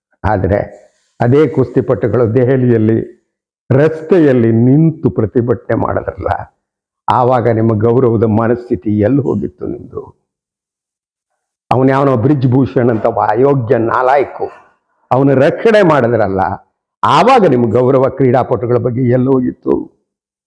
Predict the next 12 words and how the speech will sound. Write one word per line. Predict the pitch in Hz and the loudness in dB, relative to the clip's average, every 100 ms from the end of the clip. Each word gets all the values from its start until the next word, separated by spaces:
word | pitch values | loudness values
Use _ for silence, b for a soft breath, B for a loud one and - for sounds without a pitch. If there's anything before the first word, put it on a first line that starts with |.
| _ _ _ _ _ _ - | _ _ _ _ _ _ -2
ಆ | 143 | 2
ಬ್ರಿಜ್ | 135 160 170 | 2 2 2
ಭೂಷಣ್ | 175 180 190 | 2 2 2
ಮಗನೇ | 135 139 165 202 | 2 2 2 2
ಬಂದ್ಬಿಟ್ಟು | 170 180 165 160 139 | 2 2 0 0 0
ಕುಸ್ತಿ | 147 - | -2 -2
ಫೆಡರೇಷನ್ | 170 165 165 165 160 | 0 0 0 0 0
ಅಧ್ಯಕ್ಷನಾಗ್ತಾನಲ್ಲ, | 139 127 185 196 170 139 - 107 92 92 104 - _ _ _ - | 0 0 -2 -2 -6 -4 -4 -6 -4 -2 -2 -2 _ _ _ -4
ರಾಜಕೀಯ | 123 131 127 147 135 127 - - - | -2 -2 -2 0 0 0 -6 -12 -4
ಇದರಿಂದ. | 110 107 95 95 101 - - _ _ _ _ _ _ 92 | -2 -2 -2 -4 -6 -8 -14 _ _ _ _ _ _ -2
ಆವಾಗ | 104 135 220 226 139 | 0 2 2 2 2
ನಿಮ್ಮ | 117 113 | 0 0